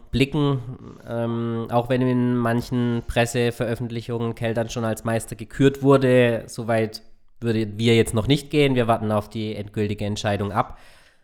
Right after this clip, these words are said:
Aber wir gehen jetzt eben von dem aktuellen Tabellenstand aus, wo Keltern dann,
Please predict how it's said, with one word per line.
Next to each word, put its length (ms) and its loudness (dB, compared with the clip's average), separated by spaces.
Aber 260 -4
wir 100 -4
gehen 180 -4
jetzt 160 -6
eben 220 -6
von 160 -6
dem 100 -6
aktuellen 440 -6
Tabellenstand 680 -6
aus, 280 -6
wo 60 -8
Keltern 420 -4
dann, 280 -8